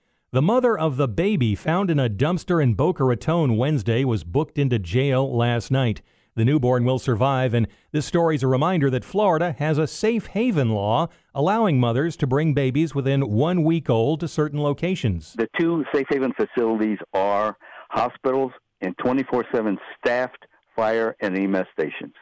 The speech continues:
Speaker 2: And all of those facilities have safe haven signage, which is our signage, outside their facility.
Speaker 1: Nick Silverio with the nonprofit A Safe Haven for Newborns says that more than three hundred babies have been left safely statewide since the law was enacted back in two thousand.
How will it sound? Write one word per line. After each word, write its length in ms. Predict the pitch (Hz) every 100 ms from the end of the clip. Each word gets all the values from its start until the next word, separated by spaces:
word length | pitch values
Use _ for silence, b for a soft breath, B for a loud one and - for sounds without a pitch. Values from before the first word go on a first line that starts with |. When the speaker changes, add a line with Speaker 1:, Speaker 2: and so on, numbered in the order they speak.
| _
Speaker 2:
And 140 | 156 -
all 220 | 110 135
of 80 | 135
those 180 | 135 131
facilities 520 | 117 - 123 107 101 -
have 300 | 104 101 90 -
safe 140 | 107 113
haven 240 | 104 101 -
signage, 340 | 101 95 87 -
which 160 | 98
is 100 | 90
our 180 | 95 95 -
signage, 300 | 110 95 80 _ B -
outside 360 | 98 - 104 90
their 120 | -
facility. 480 | - - 95 85 120
Speaker 1:
Nick 140 | 139
Silverio 720 | - 151 123 127 151 120 120 135
with 140 | 117
the 80 | 107
nonprofit 760 | 113 131 123 - 127 - 135
A 60 | 127
Safe 340 | - 165 156 -
Haven 340 | 165 139 147
for 120 | 143
Newborns 600 | 135 160 139 160 196 185 - b -
says 260 | 151 156
that 140 | 127 123
more 180 | 151
than 160 | 147 139
three 360 | - 160 208 202
hundred 360 | 220 185 127
babies 400 | 104 104 120 139
have 180 | 127 127
been 140 | 123
left 260 | 120 135 -
safely 460 | - 180 175 123 123
statewide 800 | - 170 160 127 156 107 110 104 b b
since 260 | - 131
the 80 | 123
law 220 | 123 139
was 120 | 131 107
enacted 460 | 113 147 127 110
back 240 | 104 117 127
in 140 | 113
two 180 | - 113
thousand. 560 | 123 123 110 87 71